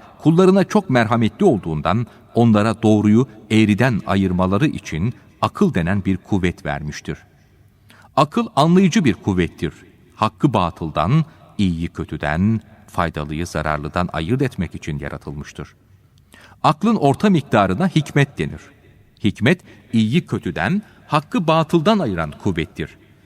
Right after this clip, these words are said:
Bu kuvvetin lüzumundan fazla olmasına ukalalık denir. Ukala insan, mümkün olmayan şeyleri anlamaya kalkışır. Bu kuvvetin lüzumundan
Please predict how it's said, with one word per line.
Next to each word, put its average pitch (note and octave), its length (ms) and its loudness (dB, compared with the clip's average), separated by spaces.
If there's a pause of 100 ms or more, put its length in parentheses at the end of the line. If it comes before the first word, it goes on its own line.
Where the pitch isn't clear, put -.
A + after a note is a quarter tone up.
(260)
Bu A3+ 140 4
kuvvetin E3+ 520 2
lüzumundan D#3 640 2
fazla A2+ 360 0
olmasına G#2 560 0 (300)
ukalalık D3+ 680 0
denir. D2 240 -6 (1120)
Ukala G#3 580 2
insan, A#2+ 460 -2 (240)
mümkün F#3 380 2
olmayan B2+ 580 0
şeyleri C3+ 520 0
anlamaya C#3 520 0
kalkışır. - 560 -10 (880)
Bu F3 100 2
kuvvetin G#2+ 520 0
lüzumundan A#2 640 2